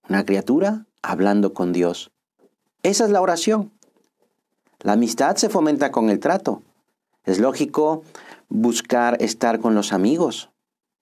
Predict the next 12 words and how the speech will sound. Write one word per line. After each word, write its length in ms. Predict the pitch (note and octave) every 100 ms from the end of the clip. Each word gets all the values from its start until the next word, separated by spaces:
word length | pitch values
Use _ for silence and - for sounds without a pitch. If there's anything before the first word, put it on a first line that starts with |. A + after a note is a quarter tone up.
| _ _ _
Además, 380 | - G2 B2 E3
poco 220 | E3+ F3+
a 80 | F#3+
poco 260 | F#3 F3+ F3
se 160 | E3+
va 480 | C#3+ D3+ D#3+ - - -
valorando 640 | - B2+ A#2+ A#2 C#3+ D3
más 320 | B2+ C3 C#3 -
el 140 | A#2+
hablar 320 | A2+ G#2+ A#2+
con 220 | - A2+ G#2+
ellos 480 | B2+ B2+ F2 -